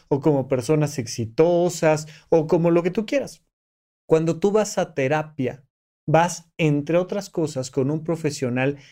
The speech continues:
que te ayude a mejorar tu relación con tu memoria. No a cambiar tu pasado, porque absolutamente nadie puede cambiar la historia. Mientras no hayamos diseñado ya máquinas del tiempo que nos permitan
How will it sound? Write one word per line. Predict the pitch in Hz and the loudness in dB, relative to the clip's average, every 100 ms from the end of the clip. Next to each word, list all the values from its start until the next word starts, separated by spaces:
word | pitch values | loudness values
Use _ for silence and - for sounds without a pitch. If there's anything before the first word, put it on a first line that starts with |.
| _ | _
que | - 156 | 0 0
te | 156 156 | 2 2
ayude | 143 147 220 180 160 160 | 2 2 0 0 -2 -4
a | 160 156 | 0 2
mejorar | 165 175 170 - 165 165 175 220 262 - | 2 2 -2 -2 0 2 2 2 0 0
tu | 220 185 | 0 2
relación | 165 135 123 - 156 147 151 | 2 0 -2 -2 -2 0 -2
con | 151 131 | -4 -4
tu | 127 | -4
memoria. | 117 110 101 98 92 85 _ _ _ _ _ _ _ _ | -4 -4 -4 -8 -14 -18 _ _ _ _ _ _ _ _
No | 156 175 220 | 2 4 4
a | 247 | 2
cambiar | - 180 175 208 | 0 2 2 0
tu | - 175 | -2 -6
pasado, | 123 - 214 151 - _ _ _ _ | -6 -4 -4 -4 -12 _ _ _ _
porque | - 175 160 165 | 2 2 4 2
absolutamente | 139 - 147 160 214 - 202 190 202 202 | 0 2 2 2 0 -2 0 -2 0 -2
nadie | 160 160 165 202 | 0 -4 -4 -6
puede | - 185 196 | -2 -2 -2
cambiar | 180 131 147 175 | -4 -6 -4 -4
la | 175 | -2
historia. | 127 110 - - 185 240 254 - _ _ - - | -2 -6 -10 -6 -4 -4 -6 -12 _ _ -4 2
Mientras | 185 170 170 156 | 4 4 2 2
no | 170 269 302 294 214 | 4 4 6 4 4
hayamos | 214 240 247 247 - - | 2 2 2 0 -2 -2
diseñado | 180 165 160 180 202 202 | -2 0 0 2 2 2
ya | 185 180 190 185 | 4 4 2 0
máquinas | 175 190 202 214 175 139 | 0 0 -2 -2 -2 0
del | 139 127 | 0 0
tiempo | 175 170 170 170 | 0 0 0 -2
que | 156 | -4
nos | 139 131 | -4 -2
permitan | - 139 170 170 202 | 0 2 2 2 0